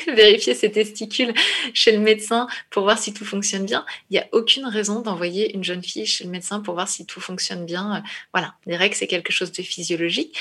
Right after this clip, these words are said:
Après, s'il y a des douleurs, si les douleurs sont extrêmes, invalidantes, et cetera, oui, c'est clair qu'il faut aller consulter et, euh, ne pas traîner pour être accompagné là-dedans.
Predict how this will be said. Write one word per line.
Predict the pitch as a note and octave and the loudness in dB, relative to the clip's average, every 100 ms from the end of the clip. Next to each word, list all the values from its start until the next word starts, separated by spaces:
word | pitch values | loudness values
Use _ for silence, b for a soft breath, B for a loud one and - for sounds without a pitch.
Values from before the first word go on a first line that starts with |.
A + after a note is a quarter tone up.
| B B | B B
Après, | F#3 - D#4+ | 2 4 2
s'il | - F3+ | 4 0
y | |
a | |
des | E3+ | -2
douleurs, | D#3+ E3 G#3 D4+ - B B - | -4 0 0 0 -6 B B -12
si | - F#3+ | -4 0
les | F3 | 0
douleurs | E3+ G3 | 2 0
sont | - | 0
extrêmes, | F3 E3 - G3+ | -2 -4 0 0
invalidantes, | F#3+ F3 E3 E3+ F#3+ G#3 | 2 -2 -4 -4 -4 -6
et | - | -6
cetera, | E3+ E3 D#3+ A3+ - | -6 -4 -4 -4 -6
oui, | F3+ G#3+ - | -6 -6 -6
c'est | - - | -6 -4
clair | - F3+ - | -4 -6 -6
qu'il | - | -10
faut | - - | -6 -4
aller | - F#3+ | 0 0
consulter | G#3+ B3+ - G3 F#3+ G#3 B B B B | 0 -2 -2 -2 -4 -4 B B B B
et, | F3+ F3 | 2 2
euh, | |
ne | E3+ | 0
pas | E3 F3 | -2 -2
traîner | - F3 C4+ | -2 -4 -6
pour | - E3+ | -6 -4
être | E3+ - | -4 -4
accompagné | - F3+ E3+ E3 E3+ F#3 | -4 -4 -6 -8 -6 -6
là-dedans. | A#3 E3 D#3 A#3 | -8 -8 -8 -10